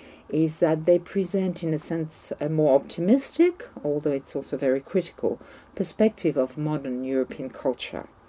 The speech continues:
We are, that it is not totally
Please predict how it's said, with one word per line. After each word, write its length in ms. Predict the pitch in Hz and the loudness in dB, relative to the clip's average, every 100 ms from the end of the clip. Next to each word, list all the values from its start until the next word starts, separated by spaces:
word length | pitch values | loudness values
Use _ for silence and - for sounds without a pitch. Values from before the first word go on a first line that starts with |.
| - - - - - - | -20 -20 -20 -20 -20 -14
We 240 | 123 135 127 | -6 -2 0
are, 200 | 117 - - - | 0 -2 -8 0
that 300 | 139 - - | 0 0 -10
it 180 | 127 | -6
is 160 | 131 - | -8 -4
not 240 | 170 160 | -4 -4
totally 540 | - 175 175 160 151 | -2 -2 -2 -2 -2